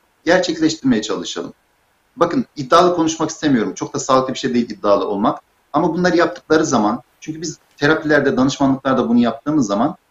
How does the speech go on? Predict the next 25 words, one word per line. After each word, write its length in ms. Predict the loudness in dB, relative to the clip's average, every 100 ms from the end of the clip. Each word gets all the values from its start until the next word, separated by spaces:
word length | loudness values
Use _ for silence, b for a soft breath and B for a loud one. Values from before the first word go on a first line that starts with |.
| _ _
birçok 420 | -8 -4 -6 -4
pozitif 360 | -6 -4 -4 -2
geri 160 | -2
dönüş 260 | 2 0 0
alıyoruz. 380 | -4 -4 -8 -12 _ _ _ _
"Ya 160 | 2 4
hocam," 280 | 2 2
diyor, 100 | 2
"mesela 260 | 2 0 2
yazdım, 360 | 4 4 4 2
rahatladım." 520 | 2 0 -4 -6 -8 _ _ _
Ya 100 | 0
da 60 | 2
mesela 360 | 0 2 2
seansta 680 | 2 0 2 2 4 4 2 -4 _ _ _ _
kendisi 340 | 2 2 0
ifade 320 | 0 2 4
ediyor, 380 | 4 2 0 0 0
ağlamayı 380 | 2 6 4
tercih 320 | 4 0 0 -2
ediyor. 260 | -2 -4 -6 _ _
"Nasıl 220 | -4 -4 -2
hissediyorsunuz?" 540 | -2 -2 -2 -2 -2
diyorum 200 | -2 -2
ayrılırken. 560 | -2 -4 -6 -6 -6